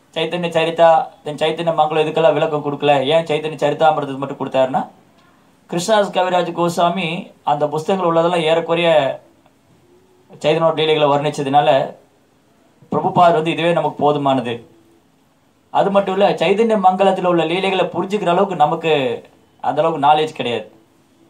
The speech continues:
ஏன்னா சைதன்ய மங்கலத்துல இன்னும், ஆ,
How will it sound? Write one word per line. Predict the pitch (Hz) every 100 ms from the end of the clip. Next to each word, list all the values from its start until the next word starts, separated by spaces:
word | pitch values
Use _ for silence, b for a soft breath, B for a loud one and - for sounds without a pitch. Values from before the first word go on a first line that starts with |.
| _ _ _ -
ஏன்னா |
சைதன்ய | 151 151 160 190 180
மங்கலத்துல | 175 170 170 190
இன்னும், | 170 185 170 139 - - - -
ஆ, | 127 120 113